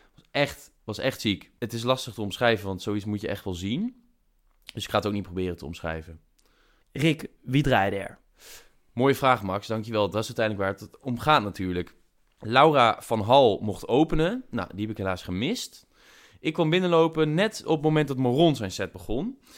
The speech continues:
Speaker 1: En toen zonnen de lichten nog een beetje uit. En toen was het ook nog,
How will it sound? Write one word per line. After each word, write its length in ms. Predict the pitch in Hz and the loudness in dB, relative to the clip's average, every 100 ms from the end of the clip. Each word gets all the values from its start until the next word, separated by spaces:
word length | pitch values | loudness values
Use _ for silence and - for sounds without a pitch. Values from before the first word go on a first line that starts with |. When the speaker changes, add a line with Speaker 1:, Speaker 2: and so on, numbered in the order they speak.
| - _ | -20 _
Speaker 1:
En 180 | 117 120 | -6 -4
toen 200 | 147 139 | -4 -4
zonnen 240 | 147 135 | -2 -2
de 80 | 113 | 0
lichten 280 | 143 156 135 | -2 -2 -4
nog 120 | 117 | -2
een 60 | 113 | -4
beetje 260 | 101 - | -6 -6
uit. 380 | - 170 170 165 | 0 2 4 2
En 120 | 120 | -4
toen 120 | 120 117 | -4 -2
was 160 | 117 | -4
het 80 | - | -2
ook 180 | 117 120 | -2 0
nog, 340 | 113 104 - | -2 -4 -10